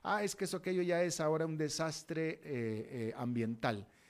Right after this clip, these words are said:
Y este gobierno se defiende mucho, es muy sensible con eso y dice, "No, no, no, es que no es un desastre ambi-, ambiental". Este,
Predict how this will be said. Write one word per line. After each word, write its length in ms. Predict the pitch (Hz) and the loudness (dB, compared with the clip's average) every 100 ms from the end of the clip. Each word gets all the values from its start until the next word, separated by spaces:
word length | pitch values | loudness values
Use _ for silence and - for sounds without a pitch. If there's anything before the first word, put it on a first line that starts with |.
| - - | -20 -4
Y 80 | 151 | 0
este 140 | 151 | 4
gobierno 320 | 196 175 180 | 6 6 4
se 140 | 180 156 | 2 0
defiende 320 | 135 165 170 | 0 -2 0
mucho, 280 | 160 160 160 | 0 0 -2
es 60 | |
muy 120 | 156 147 | 0 0
sensible 340 | 147 151 156 | 0 0 0
con 140 | 143 | 0
eso 160 | 139 143 | 0 0
y 60 | 143 | 0
dice, 240 | 135 135 | 0 -2
"No, 180 | 156 214 | 0 0
no, 140 | 233 | 0
no, 220 | 214 196 - | 0 -2 -4
es 180 | 127 | -6
que 80 | - | -4
no 220 | 147 214 | -2 2
es 200 | 302 240 | 2 2
un 100 | 175 | 0
desastre 400 | 139 123 127 127 | -2 -2 -4 -4
ambi-, 220 | 120 110 113 | -4 -4 -4
ambiental". 560 | 110 110 104 104 90 - - - - - | -2 -2 -4 -6 -10 -14 -16 -16 -16 -6
Este, 600 | 127 123 - 131 123 127 | -4 -4 0 0 0 -2